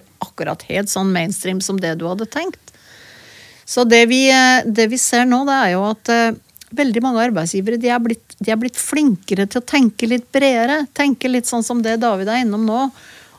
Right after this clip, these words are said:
og rekrutterer, eh, bredere fordi de, de, eh, de trenger folk. Eh,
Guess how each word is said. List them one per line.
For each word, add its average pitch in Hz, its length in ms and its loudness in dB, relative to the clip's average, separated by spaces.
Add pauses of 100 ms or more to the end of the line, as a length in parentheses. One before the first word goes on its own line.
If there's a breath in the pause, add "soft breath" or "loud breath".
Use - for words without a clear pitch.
og 233 100 4
rekrutterer, 240 920 0 (180)
eh, 123 280 -12
bredere 220 760 0
fordi 233 380 0
de, 247 560 0
de, 226 480 -2
eh, 220 220 -2
de 214 240 -4
trenger 180 360 -4
folk. 415 460 0 (640 loud breath)
Eh, 240 280 0